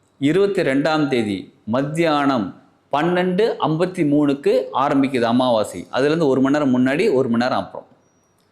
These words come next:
அதே மாதிரி முடிகிறது இருபத்தி மூணாம் தேதி மத்தியானம் பன்னெண்டு இருபத்தி ஒம்போதுக்கு முடியுது.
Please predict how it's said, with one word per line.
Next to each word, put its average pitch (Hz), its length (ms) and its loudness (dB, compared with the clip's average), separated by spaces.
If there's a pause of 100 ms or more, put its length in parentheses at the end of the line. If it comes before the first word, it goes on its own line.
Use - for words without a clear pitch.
(460)
அதே 151 240 0
மாதிரி 165 180 2
முடிகிறது 151 580 2
இருபத்தி 185 440 2
மூணாம் 151 420 2
தேதி 98 400 -2
மத்தியானம் 156 720 -2
பன்னெண்டு 170 600 0
இருபத்தி 170 460 0
ஒம்போதுக்கு 160 580 0 (100)
முடியுது. 107 320 -4